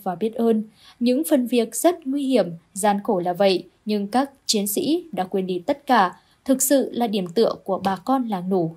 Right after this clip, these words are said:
trong những lúc khó khăn. Chị Hoàng Thị Chiêm ở xã Phúc Khánh xúc động nói, "Những ngày vừa qua, chúng tôi rất xúc động trước tình cảm,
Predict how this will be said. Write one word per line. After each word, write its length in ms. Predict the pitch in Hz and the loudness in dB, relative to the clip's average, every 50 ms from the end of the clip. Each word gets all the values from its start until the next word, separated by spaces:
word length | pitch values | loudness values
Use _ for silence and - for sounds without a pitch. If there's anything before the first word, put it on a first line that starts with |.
| _ - | _ -4
trong 280 | - 190 180 175 170 | -2 -2 -2 -2 -4
những 180 | 165 160 190 202 | -8 -6 -2 -2
lúc 160 | 254 254 254 | -2 -2 -2
khó 160 | - - 170 | -6 -12 -10
khăn. 280 | 165 - 214 202 196 190 - - _ _ _ _ _ _ _ _ _ _ _ _ - | -4 0 0 2 2 0 -4 -8 _ _ _ _ _ _ _ _ _ _ _ _ -2
Chị 200 | - 277 247 247 | 0 0 2 2
Hoàng 260 | 247 254 240 233 226 | 2 2 2 2 0
Thị 140 | 226 240 214 | -2 -4 -2
Chiêm 260 | - - 285 285 277 277 269 269 | -2 0 2 2 2 0 -4 -4
ở 240 | - 277 226 190 185 | 0 0 2 2 0
xã 240 | 185 - 220 220 214 - | 0 -2 -2 -2 -4 -4
Phúc 100 | 339 330 - | -6 -6 -4
Khánh 200 | - 208 185 190 | -4 -4 -4 -4
xúc 160 | - - 330 - | -4 -8 -8 -8
động 140 | - - 190 | -6 -6 -6
nói, 320 | 196 185 175 190 240 311 - _ _ - - _ - | -4 -4 -4 -6 -6 -8 -10 _ _ -20 -20 _ -6
"Những 180 | 214 220 240 269 | -4 -4 -2 -2
ngày 140 | 262 220 | -2 -2
vừa 120 | 196 196 190 | -2 -4 -6
qua, 360 | 185 - 208 202 196 202 202 202 | -2 0 0 0 0 0 -2 -4
chúng 180 | - 190 185 190 | -6 -6 -4 -2
tôi 180 | 202 196 190 | -2 -2 -2
rất 200 | 190 - 277 285 | -2 -2 -2 -4
xúc 220 | - - - 339 339 - | -4 -4 -6 -4 -2 0
động 220 | 269 214 170 208 | -2 -2 -2 -2
trước 160 | - 330 330 - | -4 -4 -4 -4
tình 160 | - 208 185 180 | -4 -6 -4 -2
cảm, 200 | - 214 196 180 | 0 0 0 0